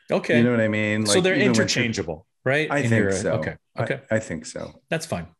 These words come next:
Speaker 1: Now we jump to Tuvok's quarters, A K A
Speaker 2: Mm-hmm.
Speaker 1: Club Tuvok, although it d-, hasn't looked a lot like Club Tuvok lately. It's just,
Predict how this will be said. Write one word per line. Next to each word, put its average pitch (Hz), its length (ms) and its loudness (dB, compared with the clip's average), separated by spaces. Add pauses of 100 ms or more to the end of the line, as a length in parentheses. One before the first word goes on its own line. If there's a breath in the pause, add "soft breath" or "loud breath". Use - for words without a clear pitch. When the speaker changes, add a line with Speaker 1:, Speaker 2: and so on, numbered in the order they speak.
Speaker 1:
Now 156 140 2
we 202 80 4
jump 196 220 0
to 160 60 -8
Tuvok's 190 540 2
quarters, 117 680 -2
A 135 140 0
K 131 340 0
A 120 40 2
Speaker 2:
Mm-hmm. 90 100 -8
Speaker 1:
Club 135 260 0
Tuvok, 101 440 0 (100)
although 143 220 2
it 156 80 2 (200)
d-, - 100 -2
hasn't 262 360 -2
looked 180 280 0
a 151 40 0
lot 131 260 0
like 127 200 -2
Club 110 240 -6
Tuvok 101 420 -2
lately. 90 320 -10 (180)
It's - 160 -10
just, - 320 -8